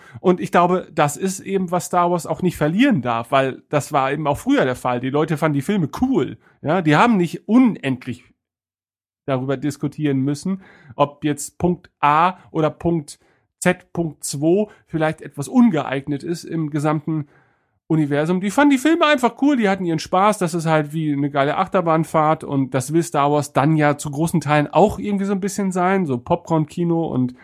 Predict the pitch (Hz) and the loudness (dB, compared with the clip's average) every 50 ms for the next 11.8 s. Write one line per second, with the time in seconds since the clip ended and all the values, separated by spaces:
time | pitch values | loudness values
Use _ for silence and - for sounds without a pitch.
0 | - _ _ - 156 147 160 190 190 185 - 185 165 156 175 175 - - 180 175 | -20 _ _ 0 2 4 4 4 2 2 0 -4 -4 -4 -4 -4 -2 0 0 0
1 | 170 156 143 147 151 165 170 156 151 147 - - 170 170 170 165 170 170 175 - | 0 0 0 0 0 2 0 0 -2 -4 -4 -2 -2 0 0 2 0 0 -2 -4
2 | - - - _ _ _ _ _ _ _ - 139 143 143 143 147 147 147 147 147 | -6 -16 -20 _ _ _ _ _ _ _ 0 0 2 2 4 4 2 2 0 -2
3 | - - - 135 131 131 131 127 127 127 123 123 - _ _ _ _ _ _ _ | -6 -6 -4 0 0 2 2 2 0 -2 -4 -8 -12 _ _ _ _ _ _ _
4 | _ _ _ _ _ _ _ _ _ _ _ - 147 160 170 139 110 - - _ | _ _ _ _ _ _ _ _ _ _ _ -2 0 2 2 2 0 -2 -8 _
5 | _ - - 147 170 175 165 - - _ _ _ _ _ _ _ _ _ _ _ | _ -2 0 0 0 0 -4 -8 -12 _ _ _ _ _ _ _ _ _ _ _
6 | _ _ _ _ _ - 147 165 170 - 185 180 180 - 196 190 185 - 170 160 | _ _ _ _ _ -10 -8 -6 -4 -2 -2 -4 -2 -2 -4 -4 -4 -4 -2 -2
7 | 156 165 175 - 190 175 180 175 - - 160 165 175 180 - - 175 - 180 175 | 0 -2 -2 -2 -4 -4 -4 -4 -2 -2 0 0 0 -2 -4 -4 -6 -4 -4 -6
8 | - - 233 226 240 277 302 285 254 233 226 226 226 220 214 196 208 185 160 175 | -2 2 4 4 6 6 6 4 4 4 4 2 2 0 0 -2 -4 -4 -2 0
9 | 196 214 220 190 180 156 - 160 160 156 147 - 190 190 - - 196 190 185 165 | 0 0 2 0 -2 -2 0 -2 -2 -2 -4 -6 -8 -6 -2 0 0 0 0 -2
10 | - - _ _ _ _ _ _ 165 160 165 170 175 170 147 156 160 170 185 196 | -8 -14 _ _ _ _ _ _ -4 -4 -2 -2 -2 -4 -4 -8 -6 -2 -2 -2
11 | 202 202 - - - 160 156 143 143 147 151 160 175 175 170 | -2 -2 -6 -8 -6 -4 -4 -2 -2 0 2 2 2 0 -2